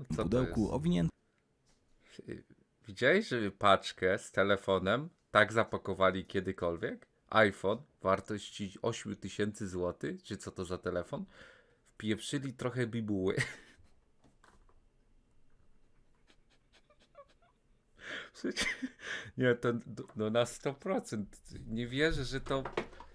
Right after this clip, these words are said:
Speaker 1: Boże! Ale jak dziecko może się dać na to złapać? Nie muszą te skamy działać, no bo po, ktoś to ciągle robi przecież. Ale jak dziecko może się na to złapać? Przecież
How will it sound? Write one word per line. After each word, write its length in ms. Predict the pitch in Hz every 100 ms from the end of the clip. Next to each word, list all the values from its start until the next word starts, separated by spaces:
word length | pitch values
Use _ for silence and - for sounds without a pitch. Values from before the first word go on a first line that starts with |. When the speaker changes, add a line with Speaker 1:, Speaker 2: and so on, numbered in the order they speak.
| - -
Speaker 1:
Boże! 680 | 98 101 269 220 - 87 78 - - - - - - _ - - - - _ _ _ _ _ _ _ _
Ale 200 | 131 165
jak 300 | 240 415 -
dziecko 540 | 165 196 190 - - 104
może 280 | 101 95
się 160 | 92 107
dać 220 | 95 95
na 80 | 98
to 160 | - 90
złapać? 680 | 92 90 85 - 90 - - - -
Nie 140 | 175
muszą 400 | 165 226 - 165
te 100 | 127
skamy 400 | 117 - 113 104
działać, 380 | 98 104 101 101
no 80 | 120
bo 140 | 120
po, 220 | 117 127 127 - -
ktoś 280 | - 131 120
to 80 | -
ciągle 420 | - 135 117 135
robi 260 | 170 123 98
przecież. 500 | - 98 - 90 - - - -
Ale 200 | 110 156
jak 260 | 254 226
dziecko 400 | 131 135 - -
może 220 | 92 92
się 180 | 85 -
na 100 | 92
to 140 | 90 90
złapać? 440 | 98 92 87 98
Przecież 240 | - 156